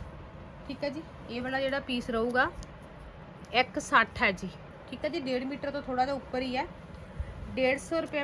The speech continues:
per ਮੀਟਰ ਪੈਣਾ ਜੀ। ਆਹ ਵਾਲਾ ਪੀਸ ਚੈੱਕ ਕਰੋ ਜੀ, ਇਹ ਮਸਲਿਨ ਦਾ ਰਹੂਗਾ, ਪਰ ਇਹਦੇ ਵਿੱਚ ਹਲਕੀ ਲਾਈਨ ਹੈ, ਢਾਈ ਮੀਟਰ ਦਾ ਪੀਸ ਹੈ, ਦੋ ਮੀਟਰ 'ਚ ਦਿੱਤਾ ਜਾਊਗਾ,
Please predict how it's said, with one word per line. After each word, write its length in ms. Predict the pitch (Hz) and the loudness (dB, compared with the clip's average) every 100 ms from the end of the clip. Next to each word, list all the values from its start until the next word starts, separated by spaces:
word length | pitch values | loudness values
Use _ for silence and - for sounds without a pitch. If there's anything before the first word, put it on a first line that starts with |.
| - | 4
per 160 | 262 254 | 4 4
ਮੀਟਰ 260 | 269 240 262 | 0 -4 -4
ਪੈਣਾ 280 | 240 196 165 | -2 -2 -4
ਜੀ। 180 | - 170 - - - - - - - - - - - - - | -6 -10 -12 -12 -12 -12 -10 -10 -10 -12 -12 -12 -12 -6 2
ਆਹ 160 | 233 | 4
ਵਾਲਾ 180 | 254 285 | 4 2
ਪੀਸ 220 | 277 277 - | 2 -2 -2
ਚੈੱਕ 180 | 262 - | -2 2
ਕਰੋ 160 | 262 254 | 6 6
ਜੀ, 140 | 262 | 4
ਇਹ 60 | 269 | -2
ਮਸਲਿਨ 520 | 262 - 240 233 233 | -4 -2 -2 0 4
ਦਾ 120 | 247 | 6
ਰਹੂਗਾ, 360 | 240 247 254 349 - - - - - - - - - | 6 4 -2 -2 -6 -14 -14 -14 -14 -10 -6 -4 2
ਪਰ 100 | 254 | 4
ਇਹਦੇ 180 | 240 254 | 4 2
ਵਿੱਚ 200 | 277 285 | 0 0
ਹਲਕੀ 400 | 240 220 - 277 | 2 2 0 0
ਲਾਈਨ 360 | 254 208 220 | 4 4 4
ਹੈ, 100 | 240 254 | 2 4
ਢਾਈ 180 | 269 262 | 4 4
ਮੀਟਰ 240 | 233 220 226 | 4 -2 0
ਦਾ 160 | 240 | 2
ਪੀਸ 320 | 233 226 214 247 | 2 -2 0 0
ਹੈ, 120 | 330 - | 0 -2
ਦੋ 200 | 208 233 | 0 0
ਮੀਟਰ 280 | 240 247 254 | 0 -2 -2
'ਚ 80 | 254 | -2
ਦਿੱਤਾ 280 | 240 - 208 | -4 -2 0
ਜਾਊਗਾ, 380 | 202 196 254 | 0 0 -2